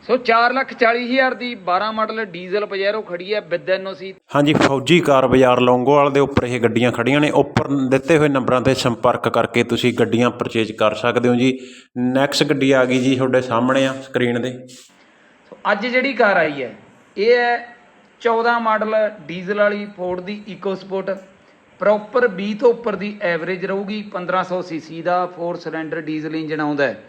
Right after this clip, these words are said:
Speaker 1: ਜਿਹੜਾ Brezza ਨੂੰ ਮਾਤ ਪਾਉਂਦਾ ਹੈ, ਕਿਉਂਕਿ Brezza ਦੇ ਵਿੱਚ ਤੇਰਾਂ ਸੌ ਸੀਸੀ ਦਾ ਚਾਰ ਸਿਲੰਡਰ ਇੰਜਨ ਹੈ। ਗੱਡੀ ਇੱਕ ਵਾਰ ਲੰਘਦੇ ਟੱਪਦੇ ਚੈੱਕ ਕਰਕੇ ਜਾਇਓ। ਪਿਕਅਪ ਪੱਖੋਂ, ਇੰਜਨ ਗੇਅਰ ਪੱਖੋਂ ਬਿਲਕੁਲ ਸਿਰਾ ਹੈ।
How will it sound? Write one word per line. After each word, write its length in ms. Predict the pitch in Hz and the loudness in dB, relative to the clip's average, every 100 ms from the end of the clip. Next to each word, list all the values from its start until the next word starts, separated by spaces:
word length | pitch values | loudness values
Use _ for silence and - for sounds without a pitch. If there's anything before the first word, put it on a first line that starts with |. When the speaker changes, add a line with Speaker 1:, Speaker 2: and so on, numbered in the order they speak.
| - - _ _ - | -20 -20 _ _ -6
Speaker 1:
ਜਿਹੜਾ 220 | 170 233 | 0 0
Brezza 480 | 202 202 214 214 247 | 0 -4 0 0 0
ਨੂੰ 140 | 247 | 0
ਮਾਤ 320 | 220 180 170 160 | 0 2 2 0
ਪਾਉਂਦਾ 280 | 156 143 | -4 -4
ਹੈ, 40 | 127 | -6
ਕਿਉਂਕਿ 260 | 143 170 | -6 -6
Brezza 400 | 196 175 185 208 | -4 -4 -2 -2
ਦੇ 100 | 214 | -2
ਵਿੱਚ 180 | 196 196 196 - | -4 -4 -10 -10
ਤੇਰਾਂ 380 | 208 202 202 208 | -2 0 2 0
ਸੌ 160 | 202 196 | -2 -4
ਸੀਸੀ 340 | 170 175 170 | -6 -10 -6
ਦਾ 120 | 165 | -6
ਚਾਰ 240 | 160 165 147 | -4 -4 -4
ਸਿਲੰਡਰ 340 | 151 147 139 | -8 -8 -8
ਇੰਜਨ 280 | 143 135 170 | -8 -6 -6
ਹੈ। 180 | 196 - _ - _ _ 190 | -6 -12 _ -20 _ _ -4
ਗੱਡੀ 280 | 190 254 - | -4 -6 -6
ਇੱਕ 240 | 226 - 226 | -6 -6 0
ਵਾਰ 200 | 240 226 | 0 2
ਲੰਘਦੇ 320 | 220 220 240 | -2 0 0
ਟੱਪਦੇ 320 | 226 214 214 | 0 0 -2
ਚੈੱਕ 280 | 214 196 190 | -2 -4 -2
ਕਰਕੇ 300 | 196 190 196 | -6 -6 -4
ਜਾਇਓ। 300 | 190 175 185 180 | -2 -2 -4 -8
ਪਿਕਅਪ 380 | 196 185 208 208 | -10 -4 -4 -4
ਪੱਖੋਂ, 520 | 202 196 - 196 202 202 - | -6 -10 -10 -8 -8 -10 -14
ਇੰਜਨ 300 | 185 170 202 | -12 -8 -4
ਗੇਅਰ 200 | 202 208 | -2 -4
ਪੱਖੋਂ 360 | 202 208 190 185 | -6 -10 -10 -12
ਬਿਲਕੁਲ 540 | 143 156 180 190 196 | -10 -8 -6 -6 -8
ਸਿਰਾ 280 | 190 - 143 | -8 -10 -8
ਹੈ। 220 | 113 95 | -10 -12